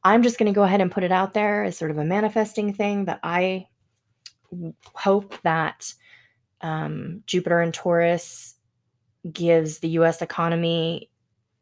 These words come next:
a real positive boost 'cause they, we need it. <laughs>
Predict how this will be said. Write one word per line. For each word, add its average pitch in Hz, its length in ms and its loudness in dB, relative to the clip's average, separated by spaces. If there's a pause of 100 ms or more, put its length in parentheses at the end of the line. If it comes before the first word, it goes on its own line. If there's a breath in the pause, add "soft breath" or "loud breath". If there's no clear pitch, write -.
(180)
a 156 120 -8
real 160 520 0
positive 151 760 -2
boost - 600 -6 (420)
'cause 147 180 -10
they, 143 140 -6 (200)
we 143 180 -8
need - 140 -6
it. - 240 -8
<laughs> - 80 -6